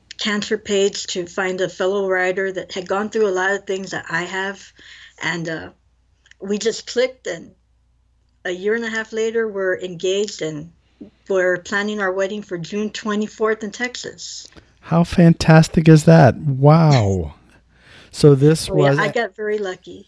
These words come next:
Speaker 2: Y-, y-, y-, I'm all about it. I'm all about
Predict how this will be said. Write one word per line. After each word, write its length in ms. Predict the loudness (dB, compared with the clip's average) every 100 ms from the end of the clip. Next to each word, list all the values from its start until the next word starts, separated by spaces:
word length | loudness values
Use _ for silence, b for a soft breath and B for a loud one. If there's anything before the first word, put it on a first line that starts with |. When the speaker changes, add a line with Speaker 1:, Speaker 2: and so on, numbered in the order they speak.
| _
Speaker 2:
Y-, 220 | -10 -10 -10
y-, 140 | -16 -16
y-, 440 | -20 -20 -20 -20 -20 -20 _ -20 -20 _ _ b b b -10
I'm 120 | -6
all 200 | 0 0
about 300 | 2 0 0
it. 80 | -4 -8
I'm 200 | -6 -2
all 260 | 0 2
about 440 | 2 0 0 -2